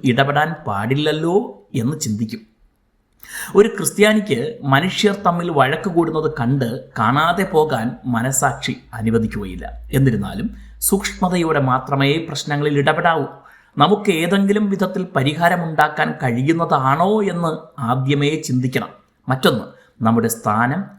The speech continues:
ജോലി ഇവയനുസരിച്ച് ഈ വിഷയത്തിൽ ഇടപെടാൻ കഴിയുന്നതാണോ എന്ന് ചിന്തിക്കണം.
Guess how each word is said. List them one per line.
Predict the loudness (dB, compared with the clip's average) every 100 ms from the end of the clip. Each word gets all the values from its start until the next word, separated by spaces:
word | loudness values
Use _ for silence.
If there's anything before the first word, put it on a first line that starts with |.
| -12
ജോലി | -4 0 2 2 0 -4 -8 -2
ഇവയനുസരിച്ച് | 2 2 2 -2 -2 -4 -4 -6 2
ഈ | 2
വിഷയത്തിൽ | 2 -2 -4 -4 -4 -4 0
ഇടപെടാൻ | 2 2 2 0 -2 -4
കഴിയുന്നതാണോ | -2 0 2 2 0 0 0 2 0 -2 -2
എന്ന് | 0 0
ചിന്തിക്കണം. | -2 -2 -2 -6